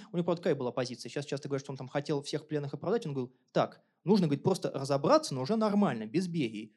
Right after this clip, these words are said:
Кто виноват, кто сам сдался в плен, а кто нет». Ну, как вы понимаете, сделать это очень и очень, э, тяжело, если вообще возможно. Ну вот. Это для пленных было очень важно. То есть они, с одной стороны, были оскорблены, с другой стороны, вроде как, э, государство сказало, что оно к ним не имеет претензий. Это была скорее декларация, чем реальная даже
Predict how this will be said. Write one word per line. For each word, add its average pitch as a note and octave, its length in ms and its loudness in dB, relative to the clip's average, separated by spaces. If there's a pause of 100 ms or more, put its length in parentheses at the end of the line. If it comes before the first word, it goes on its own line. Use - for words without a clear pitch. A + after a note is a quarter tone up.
Кто G3+ 220 4
виноват, G#3+ 460 4
кто - 160 -6
сам C#4+ 180 0
сдался D3+ 260 0
в C3+ 60 -8
плен, C3 160 -6
а C3 40 -10
кто G3 160 -4
нет». C3+ 280 -6 (400)
Ну, C#3+ 60 -18
как C#3+ 120 -8
вы C#3 60 -6
понимаете, E3+ 380 -6
сделать C#3+ 280 -2
это C3+ 160 -6
очень B2 300 -8
и B2 60 -10
очень, A#2+ 360 -12 (340)
э, A2 280 -8
тяжело, B2+ 320 -2
если A#2 220 -6
вообще A2+ 460 -8 (300)
возможно. B2 600 -4 (800)
Ну D#3 140 0
вот. G#2+ 160 -8 (300)
Это A3+ 180 -8
для G#3 140 -2
пленных G#3+ 300 -4
было F#3+ 180 -6
очень G3 240 -4
важно. F#3+ 380 2
То B2+ 100 -8
есть A#2+ 120 -8
они, C#3+ 80 -6
с - 80 -6
одной D3+ 140 -2
стороны, D3+ 200 -4
были C#3+ 140 0
оскорблены, D3 520 -2
с F3 60 -2
другой C#3 240 -4
стороны, C#3 340 -6
вроде B2 280 -10
как, - 340 -14 (320)
э, A2+ 680 -2
государство C3 440 -6
сказало, B2+ 280 -6
что - 140 -8
оно B2+ 120 -4
к - 80 -10
ним B2 120 -8
не A#2+ 100 -8
имеет B2 280 -10
претензий. A#2+ 480 -6
Это - 80 -12
была E3+ 140 -4
скорее E3+ 220 -2
декларация, E3 640 -2
чем A#2 180 -12
реальная A2+ 400 -8
даже B2+ 280 -16